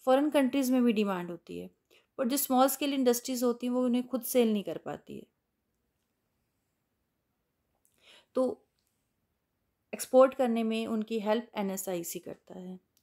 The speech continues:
Provide training to the workers of S S I in various trades। एसएसआई जो स्मॉल स्केल इंडस्ट्रीज हैं, एसएसआई मीन्स स्मॉल स्केल इंडस्ट्रीज, क्योंकि वर्ड बार बार आ रहा है एसएसआई।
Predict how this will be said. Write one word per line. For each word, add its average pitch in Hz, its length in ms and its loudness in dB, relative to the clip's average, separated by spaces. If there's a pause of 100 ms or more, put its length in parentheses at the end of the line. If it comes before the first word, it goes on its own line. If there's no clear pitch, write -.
(440)
Provide 277 380 6
training 262 340 2
to 254 120 -2
the 240 180 4
workers 240 380 -2
of - 100 -10
S 220 180 -4
S 240 160 -4
I 240 160 2
in 233 60 2
various 226 400 2 (120)
trades। 226 500 -2 (720)
एसएसआई 226 520 2
जो 226 100 0
स्मॉल 233 380 0
स्केल 247 260 -2
इंडस्ट्रीज 208 580 -2
हैं, 240 240 -6 (120)
एसएसआई 214 480 -2
मीन्स 302 280 4
स्मॉल 214 380 2
स्केल 214 260 -6
इंडस्ट्रीज, 175 600 -12 (380)
क्योंकि 220 220 -6
वर्ड 214 260 4
बार 190 220 2
बार 220 200 4
आ 214 100 4
रहा 208 120 2
है 254 160 -2
एसएसआई। 185 680 -8